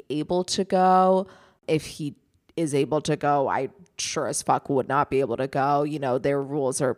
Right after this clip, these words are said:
like, pretty intense right now. You know, one thing I have been thinking about is, you know, everything's going great, but let's say we keep dating and that comes up, like, what the fuck's gonna happen? I will say I just kinda release it and I'm like, "Okay, whatever, like,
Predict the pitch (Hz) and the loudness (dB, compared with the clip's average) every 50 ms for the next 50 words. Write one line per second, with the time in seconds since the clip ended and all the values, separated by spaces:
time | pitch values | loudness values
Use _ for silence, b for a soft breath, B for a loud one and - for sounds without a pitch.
0 | - - 117 127 - - 165 127 120 117 123 131 - 151 135 127 - - 160 151 | -4 -6 -6 -6 -6 -8 -8 -6 -6 -6 -6 -4 -4 -4 -2 -2 -2 -2 -2 -2
1 | 127 98 127 151 156 160 165 165 B B B B B - - 254 247 220 208 202 | 0 0 2 2 4 4 4 2 B B B B B -6 -2 2 2 4 4 4
2 | 208 208 208 240 233 208 185 175 185 180 170 170 - 175 160 156 175 170 170 - | 2 2 2 0 -2 0 0 0 2 2 0 0 -2 -4 -6 -4 -6 -6 -6 -6
3 | 170 156 151 156 151 147 143 143 143 143 - 90 139 151 143 - - 147 147 143 | -6 -6 -6 -6 -2 0 2 2 2 2 0 -4 -6 -6 -6 -8 -6 -6 -4 -4
4 | 139 - 143 - 165 160 165 165 160 156 - - 156 147 147 143 147 - 170 175 | -4 -4 -4 -4 -4 -4 -4 -4 -4 -4 -2 -2 -2 -2 -4 -4 -4 -2 0 0
5 | 180 175 165 156 - - 151 147 139 - 147 147 - - 151 143 147 143 143 120 | 2 0 0 -2 -2 -2 -2 -2 -2 -2 -4 -4 -4 -2 -2 -2 -2 -4 -8 -10
6 | - - 143 135 - - - 175 175 175 170 160 160 156 156 156 156 156 170 B | -10 -12 -12 -12 -8 -4 -2 0 0 0 0 -2 -2 -2 -4 -4 -6 -8 -12 B
7 | B B B B B _ _ _ - 156 151 147 147 143 143 151 - - - 151 | B B B B B _ _ _ -4 -2 0 0 0 0 -2 -4 -6 -4 -2 -2
8 | 131 127 - - - 139 135 135 139 - 170 160 160 151 139 - - 151 139 - | -2 -2 -4 -4 -6 -6 -6 -6 -2 2 4 4 4 4 2 -2 -6 -8 -8 -6
9 | - 147 135 - 151 143 - 147 117 139 - - - - 120 92 151 - - 185 | -6 -6 -6 -6 -8 -6 -4 -4 -4 -4 -4 -8 -8 -8 -8 -10 -8 -6 -2 0
10 | 196 190 - - 156 143 135 127 123 135 - _ _ - 214 240 247 254 247 - | 0 0 0 -2 -2 -2 -2 -4 -6 -8 -14 _ _ 4 6 6 6 6 6 4
11 | 226 185 180 196 196 196 - - 233 208 196 180 170 170 160 151 147 147 - - | 4 4 4 4 2 -2 -2 -2 0 0 2 2 2 0 -2 -2 -2 -2 -2 -2
12 | 151 151 143 139 139 139 143 143 143 - 147 139 - 135 127 127 135 135 120 120 | -2 -2 -2 -4 -8 -8 -8 -8 -6 -4 -4 -2 0 0 0 0 0 2 2 2
13 | 120 - 120 123 123 117 117 113 123 | 2 2 0 -2 -2 -2 -4 -4 -6